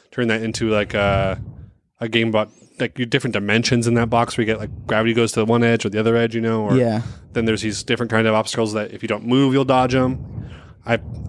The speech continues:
Speaker 1: I absolutely adore that system. They, they did, they got a lot of mileage out of something that seems so simple
Speaker 2: Yeah.
Speaker 1: originally.
Speaker 2: Oh, yeah. I mean, it, yeah, it's a simple thing that they made that is, I'm sure, not simple to make.
Speaker 1: Oh, absolutely
Speaker 2: You
Speaker 1: not.
Speaker 2: know,
Speaker 1: It's gotta be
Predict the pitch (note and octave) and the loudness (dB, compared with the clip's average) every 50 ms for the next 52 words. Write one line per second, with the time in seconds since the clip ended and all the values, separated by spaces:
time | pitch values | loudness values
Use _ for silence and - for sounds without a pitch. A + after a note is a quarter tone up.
0 | - - - B2 A#2+ A2+ A2 G#2+ - - A#2 G#2+ G2+ G2+ G#2+ G#2 G2+ F#2 F#2+ - | -8 -4 0 2 2 2 2 0 0 -2 -2 -2 -2 0 2 2 2 2 0 -2
1 | - G2+ F#2 - G#2+ G2+ F#2 - _ - A2+ A2+ A2 A#2 A#2+ A#2 A2+ G2+ - - | -4 -4 -4 -4 -4 -4 -6 -6 _ -2 0 0 2 2 2 2 2 0 -2 -2
2 | A#2+ A#2 A#2+ G#2 G2 F#2+ G2+ G2+ G#2 G2+ G2+ G2 G2 F#2+ F#2+ G2 G2 F#2 G2 F#2+ | 0 2 2 2 0 0 2 2 2 2 2 0 0 -2 -2 -2 -4 -4 -4 -4
3 | F#2+ F#2 F2+ F2 - - - - _ _ - - - A#2 G#2 G2+ G2 F#2 - _ | -4 -4 -6 -8 -12 -18 -20 -20 _ _ -8 -6 -4 -4 -6 -8 -12 -16 -18 _
4 | _ _ _ _ _ _ - A#2 G#2 - - - A#2+ G#2 G2+ - - - - G#2 | _ _ _ _ _ _ -14 -10 -6 -4 -2 0 0 -2 0 -2 -2 0 0 -2
5 | G2+ - - A2 G2 - G2 G2 G#2 D3 C#3 B2+ A#2+ A#2+ G#2+ A2+ G#2 _ _ - | -2 -2 -4 -6 -6 -8 -6 -2 0 0 2 0 -2 -4 -10 -16 -20 _ _ 0
6 | D#3 D#3 E3 D3+ C3 A#2 A2 A#2+ - - D3 D3+ D3+ D3+ D#3+ E3 D3 D3 E3+ D#3 | 0 2 2 2 0 -2 -2 -4 -6 -2 0 2 2 4 2 2 2 2 2 2
7 | C#3+ C#3 C#3+ C3+ C3+ D3+ C3+ - F#3 F3+ D#3 E3 E3 D#3+ - D3 D3+ D3+ D3 C#3+ | 2 2 0 0 -2 -2 -2 0 -2 0 0 0 0 0 0 0 0 0 0 -2
8 | C3+ - C3 C3 C3 B2+ C3 C3 C3 C3 B2+ B2+ - B2+ B2 B2 A#2+ - _ _ | -2 -2 -2 -2 0 0 0 0 0 0 -2 -2 0 0 2 2 0 -2 _ _
9 | _ _ _ _ _ _ _ _ - C3+ C3 B2 A#2+ A#2+ A#2 A#2 A2 G#2+ - - | _ _ _ _ _ _ _ _ -2 0 2 4 4 4 2 0 -2 -4 -8 -10
10 | - _ - C3+ C3+ B2 - C#3 B2+ A#2+ B2+ B2+ B2 - B2+ - D3+ C3+ B2 B2+ | -12 _ -6 -6 -4 -2 0 0 0 0 0 0 0 -2 -2 -4 -4 -4 -2 -4
11 | B2 - - B2 C3+ C3+ C3 C3 B2+ C3+ - - - D3 C3 A2+ B2 - - G#2 | -4 -4 -4 -2 0 2 2 2 0 -2 -4 -2 0 0 0 0 -2 -4 -8 -10
12 | F#2+ C3+ C#3 C3+ C3+ C3 C#3 C#3 C#3+ C#3+ B2 D3 | -6 -2 0 2 2 4 4 2 2 2 2 2